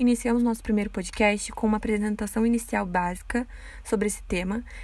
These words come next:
e hoje falaremos mais especificamente sobre a questão relacionada ao campo educacional. Começaremos, então, com uma pergunta. Como o ambiente escolar pode beneficiar e estimular o indivíduo com tea?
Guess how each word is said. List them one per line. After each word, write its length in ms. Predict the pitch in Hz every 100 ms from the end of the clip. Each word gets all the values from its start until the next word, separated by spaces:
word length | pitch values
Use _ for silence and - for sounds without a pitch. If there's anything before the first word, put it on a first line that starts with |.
| - -
e 120 | 262
hoje 200 | 254 262
falaremos 500 | - 277 247 247 254
mais 200 | 240 269
especificamente 720 | 277 294 277 - 247 226 240
sobre 180 | 233 233
a 20 |
questão 320 | 233 233 220
relacionada 560 | 220 220 214 220 202 202
ao 80 | 214
campo 360 | 220 214 - -
educacional. 600 | 233 240 262 302 269 - - - - - - - - -
Começaremos, 640 | 220 208 208 202 226 226
então, 380 | 190 196 214 202
com 140 | -
uma 120 | 208
pergunta. 680 | 202 247 269 185 175 - 196 - - - - - - - -
Como 380 | 302 302 403
o 40 | 381
ambiente 400 | 320 262 240 240
escolar 440 | - 202 196 196
pode 340 | - 214 202 208
beneficiar 1000 | 226 285 349 302 294 - 214 175 185 226 - - -
e 160 | 226
estimular 540 | 254 - 294 254 226 226
o 60 |
indivíduo 440 | 240 240 233 226 226
com 220 | - 262
tea? 400 | 294 247 208